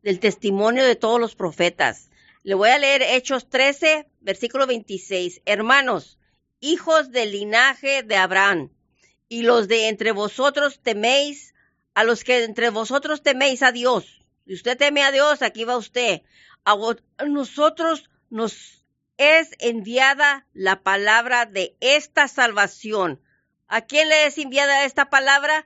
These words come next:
A nosotros, los que, los que somos hijos del linaje de Abraham. Fíjese nomás.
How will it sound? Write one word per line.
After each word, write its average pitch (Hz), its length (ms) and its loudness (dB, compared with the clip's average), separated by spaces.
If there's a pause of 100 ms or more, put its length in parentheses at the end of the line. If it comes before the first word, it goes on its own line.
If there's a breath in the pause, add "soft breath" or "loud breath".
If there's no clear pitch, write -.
(340 soft breath)
A 220 140 2
nosotros, 226 920 -4 (580)
los 196 240 -10
que, 202 240 -6 (180)
los 202 280 -10
que 220 120 -6
somos 254 360 -4
hijos 262 360 -6
del 226 140 -2
linaje 202 420 0
de 214 120 0
Abraham. 151 420 -2 (320)
Fíjese 247 260 -6
nomás. 190 420 0